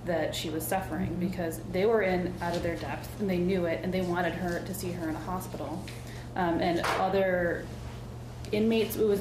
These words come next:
Speaker 1: it was really touching, would look after her and
Speaker 2: Mm-hmm.
Speaker 1: could tell when she was starting to decompensate and
Speaker 2: Mm-hmm.
Speaker 1: would alert people. And, um, and she was just boomeranging back and forth from the hospital when she would finally become so acutely ill that she would be hospitalized. And as soon as she was stabilized enough there that she didn't physically have to be there in that moment, she'd be back to jail.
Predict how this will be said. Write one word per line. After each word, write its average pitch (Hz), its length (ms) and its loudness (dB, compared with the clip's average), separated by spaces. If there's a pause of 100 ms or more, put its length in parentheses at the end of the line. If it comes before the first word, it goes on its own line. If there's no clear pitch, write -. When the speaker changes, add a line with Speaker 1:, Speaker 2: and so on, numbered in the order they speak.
(160)
Speaker 1:
it 233 40 4
was 208 120 2
really 220 160 4
touching, 190 340 2
would 165 120 0
look 170 140 -2
after 202 340 0
her 214 280 4
and - 140 2
Speaker 2:
Mm-hmm. 190 60 -2
Speaker 1:
could 180 140 -4
tell 196 500 2
when 190 160 2
she 185 180 -2
was 175 160 -2
starting 170 360 0
to 185 80 -6
decompensate 214 800 0
and - 140 0
Speaker 2:
Mm-hmm. - 0 -
Speaker 1:
would 156 180 -2
alert 175 420 0
people. 220 440 0
And, 170 280 0 (600)
um, 160 520 0 (360)
and 208 140 2
she 220 120 2
was 220 160 6
just 220 140 2 (200)
boomeranging 214 440 4
back 180 180 0
and 185 120 -2
forth 196 300 2
from 185 140 0
the 175 60 -2
hospital 180 460 -2
when 180 100 2
she 180 80 -2
would 180 140 0
finally 185 340 0
become 175 340 -4
so 202 320 4
acutely 175 460 -2
ill 160 160 -2
that - 120 -4
she 175 120 -6
would 156 100 -6
be 175 60 -4
hospitalized. 170 720 -2
And 165 100 0
as 175 120 -4
soon 214 200 2
as 202 80 0
she 202 120 0
was 180 120 -2
stabilized 175 540 0
enough 170 240 -2
there 185 160 0
that 160 120 -2
she - 80 -6
didn't 175 260 -2
physically 180 440 -2
have 175 300 -2
to 185 60 -6
be 180 140 -2
there 170 200 -2
in 165 100 -2
that - 140 -4
moment, 220 320 2
she'd 196 160 -6
be 180 80 -4
back 156 260 -4
to - 60 -6
jail. 175 440 -2